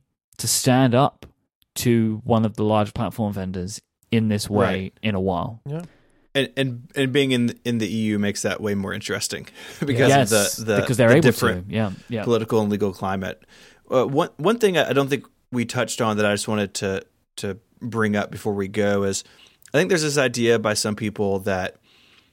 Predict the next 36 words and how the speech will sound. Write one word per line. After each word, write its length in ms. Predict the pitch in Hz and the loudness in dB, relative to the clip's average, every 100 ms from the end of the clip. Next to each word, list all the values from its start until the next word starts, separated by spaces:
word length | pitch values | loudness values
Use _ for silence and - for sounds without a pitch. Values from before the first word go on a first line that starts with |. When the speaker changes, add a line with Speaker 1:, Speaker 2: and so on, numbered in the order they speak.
| _ _ _ - | _ _ _ 2
Speaker 2:
oh, 240 | 139 135 | 4 4
the 140 | 123 | 2
thirty 240 | 123 147 156 | 0 2 0
percent 420 | - 135 139 - | -2 -2 -2 -4
cut 300 | 123 113 110 | 0 0 0
is, 80 | 110 | -2
like, 120 | 107 | -2
really 240 | 113 110 | 0 0
bad 300 | 107 104 101 101 | 2 2 0 -2
for 160 | 104 - | -8 -6
indie 480 | 110 107 107 98 92 - | -4 -2 -2 -4 -8 -10
developers, 760 | 107 95 85 92 82 - - | -8 -6 -6 -8 -10 -12 -10
right? 260 | 104 95 76 | -6 -6 -6
Like, 220 | 71 - - _ _ - | -10 -12 -18 _ _ -6
they're 180 | 110 110 | 0 2
all 100 | 113 | 4
of 60 | |
our 100 | 110 | 2
friends. 460 | 110 107 107 104 101 | 0 0 0 0 -2
We 160 | 104 95 _ | -6 -8 _
know 120 | 107 | -2
a 100 | 104 | -2
bunch 240 | 101 - - | -2 -2 0
of 140 | 101 | 0
them. 220 | 101 95 104 - - - _ _ | -2 -4 -8 -18 -20 -20 _ _
And 240 | 117 127 131 | 0 0 2
it 100 | 170 | 4
is. 180 | 220 104 | 2 2
I 20 | |
mean, 140 | 127 | 2
if 120 | 127 156 | 0 2
you're 80 | |
gonna 180 | 170 190 | 0 0
make 380 | 156 135 139 - - | 2 0 0 -6 -8
a 80 | |
business 680 | 113 127 123 117 104 101 - | -2 2 2 2 0 0 -4